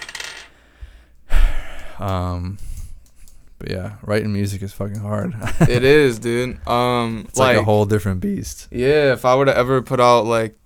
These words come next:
Speaker 2: some of those older things I had, I was literally just, like, I had to, like I said, I was way more, like, hip hop, like, actually, like, trying to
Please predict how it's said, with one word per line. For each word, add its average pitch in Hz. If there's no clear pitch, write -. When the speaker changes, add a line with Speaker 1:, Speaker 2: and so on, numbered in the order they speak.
Speaker 2:
some 120
of 117
those 110
older 113
things 117
I 113
had, 113
I 113
was 123
literally 127
just, 117
like, 117
I 123
had 139
to, 120
like 123
I 123
said, 131
I 123
was 117
way 117
more, 120
like, 117
hip 123
hop, 117
like, 113
actually, 117
like, 110
trying 117
to 110